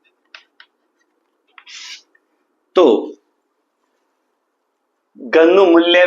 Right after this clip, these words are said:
મેળવ્યા સિવાય આપણે એનો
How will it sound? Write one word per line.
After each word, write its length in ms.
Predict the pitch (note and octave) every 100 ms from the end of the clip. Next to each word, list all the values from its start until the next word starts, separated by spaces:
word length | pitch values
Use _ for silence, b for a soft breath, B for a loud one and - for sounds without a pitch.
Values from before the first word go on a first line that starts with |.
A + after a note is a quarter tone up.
| D#3
મેળવ્યા 400 | D3 D3+ D3+ -
સિવાય 380 | F#3 F3+ B2+ B2 B2 _ _ _ _ _ _ _ _ _ -
આપણે 320 | C3+ - C3 C#3+ C#3+ - _ _ _ _ _ _ - C#3
એનો 160 | C3+